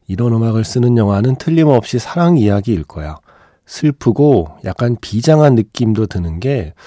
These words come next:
왠지 해서는 안 될 그런 사랑 이야기가 아닐까?"라고 생각했거든요. 나중에 영화로 확인했을 때 얼추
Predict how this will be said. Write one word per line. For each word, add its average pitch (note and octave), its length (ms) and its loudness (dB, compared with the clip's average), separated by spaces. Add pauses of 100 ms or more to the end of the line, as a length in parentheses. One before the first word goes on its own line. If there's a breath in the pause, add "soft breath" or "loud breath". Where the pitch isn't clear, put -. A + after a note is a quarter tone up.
(260 loud breath)
왠지 G2 240 -4
해서는 D#3+ 520 0
안 G2+ 260 0
될 C3 480 6
그런 C#3+ 300 0
사랑 D#3 340 2
이야기가 A2+ 360 2
아닐까?"라고 F#2+ 1300 -8
생각했거든요. C3+ 840 -4 (480 soft breath)
나중에 A#2 500 0
영화로 C#3 380 4
확인했을 C3+ 560 2
때 - 160 -4
얼추 B2+ 540 0